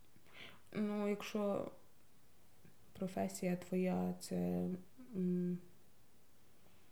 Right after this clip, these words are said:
м, якщо приносить задоволення, це вже успіх, <laughs> в принципі. Е, ну, не знаю, ну, для мене, ну, для когось це визнання, там,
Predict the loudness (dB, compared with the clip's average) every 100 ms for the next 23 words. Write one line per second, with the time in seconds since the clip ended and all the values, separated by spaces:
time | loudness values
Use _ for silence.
0 | -16 -16 -16 -16 -14 -14 -14 -14 -14 -14
1 | -16 -2 2 2 2 0 -4 -14 -16 -16
2 | -16 -16 -16 -16 0 2 4 4 6 4
3 | 4 4 4 6 6 6 4 6 6 6
4 | 6 10 12 12 10 6 10 10 12 12
5 | 10 10 12 12 6 2 2 2 10 12
6 | 12 12 8 4 6 6 4 2 6 8
7 | 8 6 6 4 0 -6 0 4 8 8
8 | 10 12 12 12 10 10 10 10 10 10
9 | 10 8 8 8 6 6 8 8 8 8
10 | 10 10 8 4 0 0 0 0